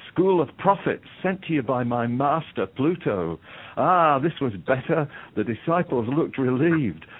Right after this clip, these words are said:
So did everybody else in the room, but probably for a different reason. At least they now knew what they were up against. At the School of Prophets, we don't deal in speculation, only certainties. The disciples beamed, "And I have a prophes-,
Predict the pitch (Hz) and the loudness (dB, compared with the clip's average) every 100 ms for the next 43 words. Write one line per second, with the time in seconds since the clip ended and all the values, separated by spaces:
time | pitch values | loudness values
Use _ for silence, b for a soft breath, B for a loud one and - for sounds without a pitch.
0 | B - 196 160 156 143 123 127 127 156 | B -4 0 2 2 2 2 2 2 2
1 | 165 135 104 92 90 82 98 - 165 156 | 0 0 0 0 0 0 -2 -2 0 0
2 | 107 107 95 147 147 117 98 107 143 135 | 0 -2 -2 -4 -4 -6 -4 -2 -2 -2
3 | 98 76 78 B B - 147 147 95 113 | -4 -6 -8 B B -6 -6 -4 -4 -2
4 | 131 139 127 120 143 117 127 107 101 95 | 0 0 0 0 0 0 -2 0 0 0
5 | 156 123 101 90 82 - - - B B | 0 -2 -2 -4 -6 -12 -20 -20 B B
6 | B 117 - 107 - - 226 190 - 190 | B -4 -4 -6 -2 0 2 2 0 -2
7 | 185 185 - - - 107 98 151 160 156 | 0 -2 -6 -10 -8 -6 -4 -2 0 -2
8 | - - 160 180 170 156 B B 113 104 | -6 -2 2 2 2 0 B B -6 -6
9 | - 139 143 - 139 117 110 - 185 160 | -2 2 2 2 -2 -2 -2 -4 -6 -6
10 | - 170 196 180 151 - 123 120 - 98 | 0 0 2 0 -4 -4 -2 -2 -2 -6
11 | 95 78 73 - B B B B 104 147 | -4 -6 -8 -18 B B B B -2 -2
12 | - 190 196 180 135 113 104 170 190 170 | 0 0 0 -2 -4 -6 -2 0 2 0
13 | 110 87 90 B B - 175 208 220 185 | 0 -2 -6 B B -2 2 4 4 2
14 | 226 233 220 - | 4 4 2 -2